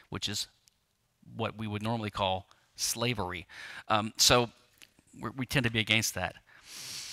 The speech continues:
Now, there's one ancillary point maybe I could answer in the Q and A or after. Um, uh, it's, it's important to note also that the Bitcoin system is, because it's pseudonymous, um, and the way it's designed,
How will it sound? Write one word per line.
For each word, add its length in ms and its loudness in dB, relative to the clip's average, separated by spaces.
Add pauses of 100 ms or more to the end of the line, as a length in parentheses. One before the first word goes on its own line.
(360)
Now, 140 4
there's 200 6
one 300 8
ancillary 380 8
point 300 0
maybe 240 6
I 60 6
could 140 -4
answer 280 0
in 60 -4
the 80 -6
Q 240 -2
and 100 0
A 220 2
or 160 -4
after. 520 -2
Um, 360 -6 (200)
uh, 200 -10
it's, 340 -4
it's 200 0
important 400 2
to 80 2
note 200 4
also 400 4
that 260 -2 (400)
the 240 -4
Bitcoin 460 2
system 600 2
is, 380 -4
because 360 -4
it's 100 -2
pseudonymous, 920 4 (560)
um, 380 2
and 140 -4
the 40 -2
way 160 2
it's 100 2
designed, 560 4